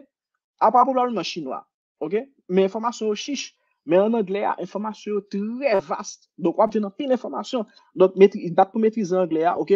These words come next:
Pran enfòmasyon nan kominote a, epi pran enfòmasyon an deyò de kominote a. Tout se sa nan zè fè, nan zè li zanmi a ede l. Epi la, sou entènèt, nan zè kòman se fè ba la. Ou moun ki t ap viv paycheck sou paycheck, epi ki vin ap fè san mil dola ameriken an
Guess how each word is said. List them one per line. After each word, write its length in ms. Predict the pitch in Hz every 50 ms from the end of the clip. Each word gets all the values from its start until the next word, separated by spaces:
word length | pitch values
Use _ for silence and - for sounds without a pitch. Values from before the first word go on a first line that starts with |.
| 190
Pran 160 | 190 190 190
enfòmasyon 400 | 190 190 208 208 208 202 - 185
nan 80 | 180 175
kominote 380 | - 175 175 180 170 165 180 170
a, 60 | 175
epi 80 | 175 175
pran 220 | - - 190 196 190
enfòmasyon 500 | 190 202 190 185 185 185 - 208 202 208 - _ _ - _ -
an 80 | 185 185
deyò 160 | 180 185 185 175
de 80 | 175 185
kominote 380 | 190 180 185 185 180 180 170 165
a. 60 | 165 165
Tout 140 | 208 190
se 100 | - 202
sa 140 | - 170 170 175
nan 80 | 175
zè 140 | 160 165 160
fè, 140 | - 190 185 175 151
nan 160 | 156 156 147
zè 140 | 143 165 170 170 170
li 100 | 170 147 135
zanmi 320 | 156 165 165 170 170 170 165
a 80 | 165 175 175
ede 240 | 165 147 165 202
l. 80 | 226 240 - _ _ _ -
Epi 160 | - 156 165
la, 140 | 165 165 165 160
sou 160 | - - 165
entènèt, 400 | 160 - 180 170 180 185 185 185
nan 140 | 156 151 143
zè 80 | 160 147
kòman 220 | 165 170 170 170
se 100 | 180 160
fè 140 | - 156 151
ba 140 | 156 151 131 143 175
la. 100 | 196 202 - - - -
Ou 100 | 185 196
moun 160 | 202 190 190
ki 80 | - 190
t 80 | 180
ap 80 | 175 170
viv 140 | 165 175 -
paycheck 300 | - 180 175 - 160 -
sou 100 | - 170
paycheck, 240 | 170 165 - 165 160 156
epi 100 | 151 151
ki 140 | 147 151 156
vin 80 | 165 156
ap 80 | -
fè 100 | - -
san 160 | - - 180
mil 140 | 175 165 160
dola 180 | 160 156 151 147 147
ameriken 320 | 151 147 151 - 143 143
an 100 | 143 139